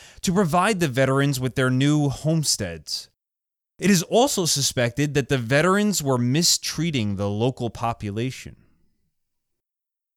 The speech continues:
Unruly taxes were also levied on the population of Britain to pay for Rome's governance and offer tribute back to Rome.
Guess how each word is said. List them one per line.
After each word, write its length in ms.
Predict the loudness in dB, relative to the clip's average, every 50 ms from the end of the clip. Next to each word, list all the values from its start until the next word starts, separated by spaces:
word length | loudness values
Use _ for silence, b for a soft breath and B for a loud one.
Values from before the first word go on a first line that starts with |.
| _ _ _ _ _ _ _ _ _ _ _ _ _ _ _ _ _
Unruly 500 | 0 2 2 4 4 4 4 4 2 0
taxes 720 | -2 -4 -6 -4 -4 -4 -2 -4 -2 -2 -2 -2 -2 -2 0
were 160 | -2 -2 -2
also 440 | 0 -2 -2 -2 0 -2 0 0 0
levied 500 | 0 0 0 0 0 0 0 0 0 2
on 120 | 0 0
the 60 | -2
population 720 | -4 -4 -2 -2 -2 -2 -2 -2 -2 0 0 0 -2 -2 -2
of 120 | -2 -2
Britain 320 | -2 -2 -2 0 -2 -4
to 160 | -2 -4 -6 -6
pay 520 | -6 _ -14 -8 -2 0 2 2 2 0
for 180 | -2 -2 -2 -2
Rome's 480 | -2 0 2 2 2 4 2 2 0 -2
governance 640 | -2 0 0 0 2 0 0 0 0 0 0 -2 -4 B B B B
and 160 | B -4 -4 -2
offer 320 | -2 -2 -2 -2 -2 -6
tribute 580 | -6 -6 -6 -4 -4 -4 -2 0 0 0 0 -2 B B B B B B
back 280 | _ 0 0 0 0 -2
to 160 | -2 0 0
Rome. 400 | 2 2 2 2 0 -2 -4 -8